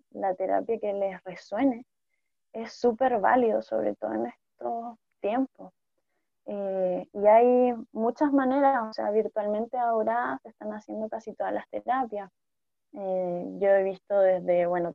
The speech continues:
terapias convencionales como psiquiatría, psicología, y también otras cosas que algunos llaman como integrales o complementarias. Eh, lo que la persona siente, sienta que le sirva,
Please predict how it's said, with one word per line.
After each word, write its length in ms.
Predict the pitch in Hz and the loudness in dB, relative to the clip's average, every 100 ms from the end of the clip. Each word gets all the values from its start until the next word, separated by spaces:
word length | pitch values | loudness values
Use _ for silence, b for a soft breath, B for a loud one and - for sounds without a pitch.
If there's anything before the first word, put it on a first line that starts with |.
| - | -4
terapias 380 | 180 180 190 | 2 2 0
convencionales 640 | - 185 180 185 208 220 214 | -8 -8 -4 -2 0 0 -2
como 220 | 190 185 | -8 -12
psiquiatría, 640 | 180 180 170 - 196 196 | -12 -12 -12 -10 -8 -8
psicología, 680 | 190 _ 180 180 - 220 262 - _ _ _ _ | -8 _ -14 -14 -12 -10 -10 -12 _ _ _ _
y 100 | 208 | -10
también 340 | 180 196 190 190 | -6 -2 0 0
otras 260 | 190 202 | -2 -8
cosas 600 | - 202 - 202 202 202 - _ _ - | -10 -16 -8 -6 -4 -6 -10 _ _ -4
que 160 | 185 | 0
algunos 380 | 180 180 185 190 | 0 0 -2 -4
llaman 240 | 190 185 185 | -6 -6 -6
como 160 | 175 | -4
integrales 680 | 180 180 175 190 220 220 202 | -2 0 2 2 2 0 -4
o 400 | 202 196 185 180 - _ _ _ | -2 -2 -2 -4 -8 _ _ _
complementarias. 800 | - 185 190 190 196 254 220 196 _ _ _ _ _ _ _ _ | -8 -2 0 2 0 0 -2 -6 _ _ _ _ _ _ _ _
Eh, 420 | 196 196 185 185 | -8 -4 -2 -2
lo 240 | 190 196 185 | 0 0 0
que 80 | 190 | 0
la 140 | 185 | 0
persona 440 | 185 185 190 196 214 | 0 -2 -4 -4 -6
siente, 840 | - 196 202 - - - - 226 - | -8 -8 -8 -4 -2 0 -2 -6 -8
sienta 320 | 233 247 214 | -6 -4 -6
que 100 | 190 | -8
le 140 | 190 | -12
sirva, 440 | - 202 208 247 | -12 -12 -8 -6